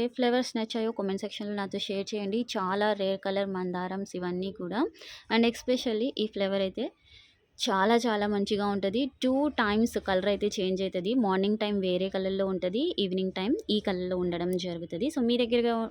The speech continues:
కూడా ఉంటే కామెంట్ చేయండి. మీకు ఇంకా గార్డెనింగ్‌కి సంబంధించి ఏమైనా డౌట్స్ ఉంటే కామెంట్ సెక్షన్‌లో నాతో షేర్ చేయండి. వాటికి రిలేటెడ్ వీడియోస్ అనేవి రెగ్యులర్‌గా అప్‌లోడ్ అవ్వడం జరుగుతది. So, ఇక్కడ చూసారా?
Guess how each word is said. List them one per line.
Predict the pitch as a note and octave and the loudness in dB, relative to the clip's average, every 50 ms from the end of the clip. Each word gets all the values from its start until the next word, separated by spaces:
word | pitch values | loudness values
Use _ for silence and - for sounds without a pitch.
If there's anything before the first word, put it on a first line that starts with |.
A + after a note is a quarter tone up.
| - - - - | -8 -16 -8 -2
కూడా | A3+ A3+ A3+ B3 B3+ A3+ | 2 2 4 4 2 2
ఉంటే | G3 F#3 F#3 F#3+ G3 - C#4 F#4+ - | 2 0 0 0 0 0 0 0 0
కామెంట్ | - A3+ G3 F#3 F3+ F#3+ G3+ - | 0 -2 0 2 2 2 0 -2
చేయండి. | A3 F#3+ F3+ F#3 F3 E3 E3+ G#3 E4 - - - - - - - - - | -4 -4 -4 -2 -2 -2 -2 -2 -2 -4 -4 -8 -18 -18 -18 -18 -10 -4
మీకు | - A#3+ B3 B3+ | 0 2 2 4
ఇంకా | B3+ C4 C#4+ C#4 | 2 2 0 -2
గార్డెనింగ్‌కి | B3+ A#3+ A3+ A3 A3+ A#3 A#3+ B3+ B3+ B3 C4 C4 | -2 0 0 0 0 -2 -4 -4 -6 -6 -8 -8
సంబంధించి | - C4 A#3+ A#3+ A#3+ A#3+ A#3+ A#3+ B3 B3 - | -8 -6 -6 -6 -6 -6 -6 -6 -6 -6 -8
ఏమైనా | C4 B3 A#3+ A#3 A3 | -8 -8 -8 -8 -6
డౌట్స్ | G#3 G3 F#3 G3 A3 - - | -4 -4 -4 -4 -4 -6 -8
ఉంటే | B3 A#3+ A#3 - G#3+ | -10 -8 -6 -6 -6
కామెంట్ | G3+ G3+ G3 G3 G3+ G3+ | -6 -6 -6 -6 -6 -6
సెక్షన్‌లో | A3+ A3 - B3 A3+ A3 A3+ A3 | -8 -12 -12 -10 -10 -8 -8 -8
నాతో | G#3+ G#3 G3+ G3+ | -10 -10 -10 -12
షేర్ | G#3 - G#3 G3 F#3+ F#3+ | -12 -10 -10 -10 -10 -10
చేయండి. | - - A3+ A3 G#3+ G#3 A3 D4+ A#4 - _ _ - - - - - - | -10 -10 -10 -8 -8 -8 -8 -8 -8 -10 _ _ -20 -20 -20 -20 -6 0
వాటికి | - A3 A3+ A3 A3+ A3+ B3+ A3+ | 4 4 4 4 4 2 2 4
రిలేటెడ్ | B3 A#3 A3+ A3+ A3+ A#3 B3 A#3+ | 4 4 4 4 4 2 2 0
వీడియోస్ | A#3 A#3+ A#3 A3+ A#3 A#3+ B3 - | 2 2 2 4 4 2 2 2
అనేవి | B3+ A#3+ A#3+ A#3 A#3 B3 C4+ | 0 0 0 0 0 0 0
రెగ్యులర్‌గా | B3 G#3 F3 F3+ G3+ G3+ G#3 G3 G3+ A3 G#3+ | 0 -2 -2 -2 -2 -2 -2 0 0 0 0
అప్‌లోడ్ | G3 - - F#3 F#3+ G3 | -2 -2 -2 -2 0 0
అవ్వడం | G3 G3 F#3+ G3 G3+ G3+ | 0 0 0 0 0 0
జరుగుతది. | F#3+ G3+ F#3 F#3 F#3 F#3 - F#3 F#3 C4+ G#4 - _ - - - - _ _ _ - | -2 -2 -4 -6 -6 -6 -6 -4 -2 -2 -2 -4 _ -18 -20 -20 -20 _ _ _ 2
So, | C4 | 2
ఇక్కడ | C4 B3+ C4 C4 C4 B3+ | 4 4 4 4 4 4
చూసారా? | B3+ B3+ C4+ C4 D4 C#4 B3 A3+ C#4 | 4 2 2 2 4 4 4 4 2